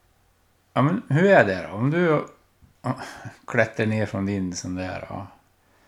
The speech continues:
ja, farkost, jättemaskin där på flera hundra ton och, och liksom ska åka hem till Hälsingland då, i en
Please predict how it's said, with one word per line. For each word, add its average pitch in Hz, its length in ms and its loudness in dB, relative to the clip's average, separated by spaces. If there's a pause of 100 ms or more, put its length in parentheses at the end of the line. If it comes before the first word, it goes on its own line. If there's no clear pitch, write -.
(800)
ja, 90 380 -8 (1040)
farkost, 123 760 0
jättemaskin 110 840 0
där 101 180 0
på 101 220 -6
flera 98 280 -2
hundra 98 320 -2
ton 98 300 -4
och, - 360 -10
och - 60 -10
liksom 107 360 -10
ska 101 280 -6 (800)
åka 107 300 0
hem 104 200 0
till 101 100 0
Hälsingland 98 520 -2
då, 98 120 -6
i 92 160 -10
en 107 220 -12